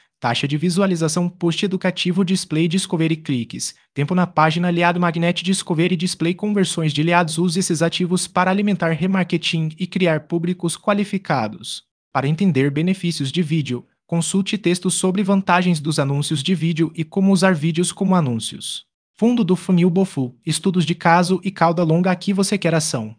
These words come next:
Os estudos de caso, páginas de produto detalhadas e palavra-chave de cauda longa.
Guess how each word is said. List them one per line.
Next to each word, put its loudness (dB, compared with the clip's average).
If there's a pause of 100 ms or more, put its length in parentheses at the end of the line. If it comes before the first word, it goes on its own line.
(360)
Os 2
estudos 0
de -2
caso, 2
páginas 2
de 0
produto -2
detalhadas 2
e -6
palavra-chave 2
de 0
cauda 0
longa. -2